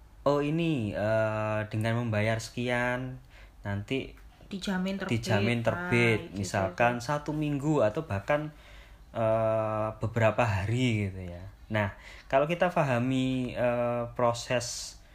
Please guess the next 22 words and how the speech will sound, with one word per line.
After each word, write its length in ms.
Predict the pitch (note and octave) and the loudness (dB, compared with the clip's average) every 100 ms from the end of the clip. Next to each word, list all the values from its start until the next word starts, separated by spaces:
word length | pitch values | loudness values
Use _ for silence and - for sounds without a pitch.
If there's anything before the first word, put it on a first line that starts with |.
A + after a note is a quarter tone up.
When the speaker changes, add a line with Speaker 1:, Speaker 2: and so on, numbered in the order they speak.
| - - - - - | -20 -20 -20 -16 -4
Speaker 1:
mulai 360 | G2+ G2+ G#2 G#2 | 0 2 0 0
dari 360 | G2+ G2+ G2 G2 | 0 0 -2 -4
jurnal 400 | A2 G2+ G2 F2 | -4 -2 -2 -2
itu 500 | F2 - G2 F#2+ F#2+ | -6 -8 -6 -4 -4
masuk, 840 | F#2+ F#2+ F#2 - A2+ A2 A#2 G2+ - - - | -4 -4 -4 -4 0 2 2 0 -6 -16 -16
terus 220 | - G2+ G2+ | -6 -4 -4
kemudian 560 | G2+ G2 G2 G2+ G2 G2 G2 | -4 -4 -4 -4 -2 -4 -6
masuk 360 | F#2+ F2+ E2 | -6 -8 -6
ke 40 | F2+ | -4
editor, 580 | G2+ - G2 - G#2+ A2 | -4 -6 -6 0 0 0
nanti 160 | G#2 F#2+ | -2 -6
editor 460 | G2+ G2+ F#2+ F#2 F#2 | -8 -8 -10 -6 -6
nanti, 300 | F#2+ F2+ G2+ - - - - - - - | -4 -6 -8 -8 -14 -20 -20 -20 -16 -6
eh, 560 | F2 E2+ E2 E2 E2 E2+ - - - | -4 -2 -2 -4 -4 -8 -14 -20 -10
dicek 1000 | - G2+ G2 F#2+ F#2 F2+ F2+ - G#2 - - | -2 0 0 -2 -4 -6 -10 -2 -2 -2 -4
dulu 520 | G2+ G#2 A2+ A#2 A2 | -2 0 0 0 -2
apakah 360 | F2+ F#2+ F#2 | -4 -4 -4
ini 120 | F2 G2+ | -4 -6
sesuai 300 | - - G2 | -6 -4 -4
s-, 160 | - - - | -6 -14 -12
dengan 240 | G2 F#2 F2+ | -6 -4 -4
scope, 480 | - - G#2 G2+ | -8 -6 -2 -2